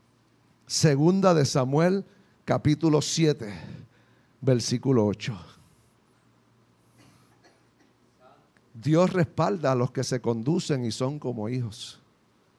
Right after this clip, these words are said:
No es el hijo de nombre, porque hay hijos que son de nombre,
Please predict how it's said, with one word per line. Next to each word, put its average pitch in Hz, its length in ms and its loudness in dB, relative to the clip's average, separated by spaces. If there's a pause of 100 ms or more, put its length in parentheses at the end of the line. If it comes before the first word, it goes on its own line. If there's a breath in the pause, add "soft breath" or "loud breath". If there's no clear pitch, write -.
(500 soft breath)
No 160 180 6
es 214 140 6
el 247 160 4
hijo 240 260 8
de 185 140 6
nombre, 151 560 -2 (1080)
porque 139 220 0
hay 139 120 6
hijos 220 140 8
que 220 140 0
son 180 220 0
de 202 120 0
nombre, 214 460 2